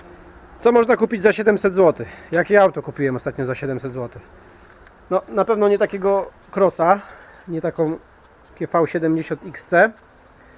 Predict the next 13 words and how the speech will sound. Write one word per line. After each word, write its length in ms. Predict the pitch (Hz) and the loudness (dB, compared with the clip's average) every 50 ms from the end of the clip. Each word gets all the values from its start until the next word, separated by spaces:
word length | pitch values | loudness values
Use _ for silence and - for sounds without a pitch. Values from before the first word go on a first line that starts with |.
| _ _ _ _ _ _ _ _ _ _ - - - _ _ _ _ _ _ _ _ _ | _ _ _ _ _ _ _ _ _ _ -20 -20 -20 _ _ _ _ _ _ _ _ _
ale 220 | - 269 311 359 - | 0 0 2 0 -2
w 60 | - | -4
kombi 280 | - 330 294 277 311 302 | 0 0 0 2 4 4
można 260 | 247 196 165 170 156 | 4 4 4 0 -4
kupić 260 | - 151 - 160 131 | -4 -6 -10 -6 -4
za 80 | 147 139 | -4 -4
siedemset 400 | - 156 151 143 139 - 151 135 | -2 -2 -4 -4 -4 -4 -6 -4
złotych 300 | 143 143 135 - 147 147 | -2 -2 -2 0 -2 -2
auto. 500 | 147 151 139 - 202 220 226 240 247 196 - - - - - - | -2 -2 2 2 4 4 4 2 0 -2 -8 -16 -20 -20 -20 -20
Przykładem 460 | - - 170 - 190 180 170 170 165 | -16 -10 0 2 2 2 4 2 2
jest, 300 | 165 151 147 - - - | 2 0 -2 -6 -10 -6
e, 440 | 160 143 139 135 135 135 131 131 127 - | -4 -4 -2 -2 -2 -2 -4 -4 -6 -4
Czesio, 500 | - 220 220 208 - 208 190 185 180 175 | 0 0 0 0 2 2 2 2 2 0